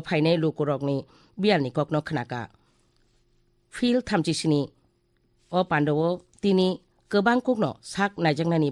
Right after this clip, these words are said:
বাগৈ সানকা। মন্ত্রী অকরা সাক নাইজাংনানি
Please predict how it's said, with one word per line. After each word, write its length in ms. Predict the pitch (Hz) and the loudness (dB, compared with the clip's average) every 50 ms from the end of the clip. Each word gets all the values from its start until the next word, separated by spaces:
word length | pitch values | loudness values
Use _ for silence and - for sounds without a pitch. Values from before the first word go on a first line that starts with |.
| 127 | -2
বাগৈ 240 | 147 143 135 143 143 143 - - - | -4 -4 -4 -6 -6 -6 -8 -8 -4
সানকা। 340 | - 175 147 - - 131 123 - - - - - - | -2 -2 -2 -2 -4 -6 -6 -8 -12 -18 -16 -8 -4
মন্ত্রী 280 | 156 147 135 - 139 135 139 143 | -4 -4 -4 -4 -6 -6 -6 -6
অকরা 220 | - 156 151 151 151 - - - - - _ _ - - | -4 -4 -4 -6 -6 -8 -16 -20 -20 -20 _ _ -6 -2
সাক 140 | 185 190 175 180 | 0 0 2 2
নাইজাংনানি 460 | 156 147 147 170 180 185 185 185 180 | 0 0 0 -2 0 0 0 0 0